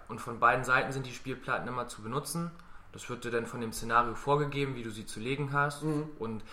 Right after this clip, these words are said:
Speaker 1: somit ist da auch genug Variation drin, zumindest in der Arena, auf
Speaker 2: Ja.
Speaker 1: der man spielt.
Speaker 2: Zusätzlich bekommt man auch noch eine große Fülle an Markern.
Speaker 1: Wie es bei solchen Spielen immer der Fall ist.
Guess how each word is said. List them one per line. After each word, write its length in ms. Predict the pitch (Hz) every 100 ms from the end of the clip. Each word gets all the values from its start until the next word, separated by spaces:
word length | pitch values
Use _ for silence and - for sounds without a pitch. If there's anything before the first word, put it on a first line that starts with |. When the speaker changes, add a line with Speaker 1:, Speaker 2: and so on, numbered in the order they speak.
| -
Speaker 1:
somit 280 | - 117 123
ist 160 | 113 127
da 60 |
auch 160 | 107 -
genug 220 | 113 110
Variation 600 | 107 110 104 - 120 110
drin, 220 | 95 95 92 - -
zumindest 300 | - 113 104
in 80 | 104
der 100 | 98
Arena, 300 | 95 101 90 95 -
auf 80 | 113
Speaker 2:
Ja. 40 |
Speaker 1:
der 120 | 110 101
man 120 | 92
spielt. 300 | - 85 - - -
Speaker 2:
Zusätzlich 480 | - 165 185 185 175
bekommt 320 | 156 - 156
man 100 | 156
auch 40 | 143
noch 140 | 139
eine 100 | 139
große 420 | 123 127 156 156
Fülle 560 | 151 - 143 143 131 123
an 280 | 117 117 110 110
Markern. 520 | 117 139 180 180 208 -
Speaker 1:
Wie 140 | 104 101
es 160 | -
bei 240 | - 98 98
solchen 200 | 101 98
Spielen 200 | - 90
immer 140 | 107
der 80 | 113
Fall 200 | 117 123
ist. 260 | 127 - -